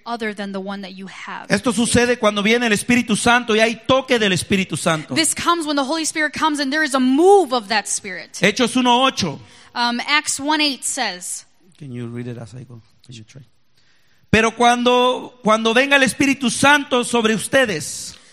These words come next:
Speaker 1: "But when the Holy Spirit comes upon you,
Speaker 2: recibirán poder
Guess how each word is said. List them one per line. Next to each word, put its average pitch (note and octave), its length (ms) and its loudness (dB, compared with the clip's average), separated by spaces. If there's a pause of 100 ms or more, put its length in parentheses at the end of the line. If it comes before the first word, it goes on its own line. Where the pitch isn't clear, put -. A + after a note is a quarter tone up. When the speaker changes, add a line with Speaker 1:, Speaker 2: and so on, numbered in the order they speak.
(160)
Speaker 1:
"But C4 160 -6
when C4 140 -8
the C4 80 -6
Holy E4 240 -6
Spirit D#4+ 340 -6
comes F4 320 -6
upon D4 420 -4
you, G#3+ 240 -14 (320)
Speaker 2:
recibirán A3+ 640 4
poder B3 440 2